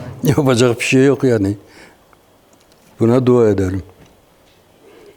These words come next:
Ama görünen o ki büyük hakimiyet görünüyor yani, büyük hakimiyet. Ama tek tük var da. Devam ediyorsa var. Yoksa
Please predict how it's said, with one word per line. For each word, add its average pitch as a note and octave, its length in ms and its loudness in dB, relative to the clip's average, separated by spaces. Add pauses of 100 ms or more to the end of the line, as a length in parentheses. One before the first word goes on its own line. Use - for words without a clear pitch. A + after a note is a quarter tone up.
(140)
Ama A#2+ 220 0
görünen A#2+ 460 2
o D3 120 2
ki F3 420 -2
büyük C3 300 -2
hakimiyet B2 760 -2
görünüyor A2 540 0
yani, F2 300 -6
büyük G2+ 260 -6
hakimiyet. F#2 440 -8
Ama G#2+ 240 -6 (160)
tek G#2+ 220 -10
tük - 240 -10
var C#3 220 -2
da. G2+ 140 -2 (1600)
Devam B2+ 460 2
ediyorsa C3+ 720 0 (1080)
var. G#2 440 -4 (1600)
Yoksa A#2 540 0